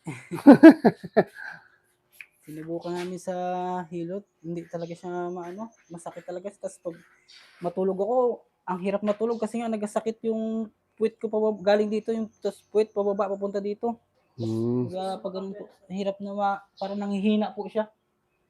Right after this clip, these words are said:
Speaker 2: Hindi na, wala siyang lakas, hindi katulad da-, ng isang pako na malakas siya.
Speaker 1: Malakas.
Speaker 2: Opo.
Speaker 1: Nakailang pa try ka na magpahilot?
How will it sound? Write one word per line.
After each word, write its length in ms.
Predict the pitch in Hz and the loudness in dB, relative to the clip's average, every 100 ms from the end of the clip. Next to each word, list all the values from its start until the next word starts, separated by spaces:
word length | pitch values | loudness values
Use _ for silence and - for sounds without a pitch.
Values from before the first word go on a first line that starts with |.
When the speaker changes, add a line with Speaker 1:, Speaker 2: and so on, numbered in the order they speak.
| _ | _
Speaker 2:
Hindi 140 | - 190 | -16 -10
na, 80 | 202 196 | -8 -6
wala 240 | 208 202 | -4 -4
siyang 260 | 202 202 208 | -4 -4 -2
lakas, 360 | 202 208 208 | -4 -4 -8
hindi 100 | 202 | -10
katulad 340 | 185 190 190 185 | -10 -8 -4 0
da-, 220 | 185 180 | 0 -2
ng 160 | 196 | -6
isang 260 | 185 202 190 | -8 -8 -8
pako 300 | 185 170 175 | -8 -8 -6
na 300 | 185 185 185 | -8 -8 -8
malakas 340 | 180 175 - - | -6 -8 -10 -4
siya. 140 | 127 | -2
Speaker 1:
Malakas. 300 | 117 113 117 - - - | 0 -2 -4 -10 -20 -20
Speaker 2:
Opo. 240 | 160 151 - - - - _ _ _ _ _ _ _ _ _ _ _ _ _ | -20 -20 -20 -20 -20 -20 _ _ _ _ _ _ _ _ _ _ _ _ _
Speaker 1:
Nakailang 720 | 156 170 170 165 170 160 151 | 8 12 12 12 12 10 10
pa 500 | 160 147 147 147 139 | 12 12 12 10 6
try 240 | - 139 | 6 8
ka 80 | 135 | 8
na 160 | 135 135 | 6 4
magpahilot? 540 | 123 135 135 131 | 4 6 6 6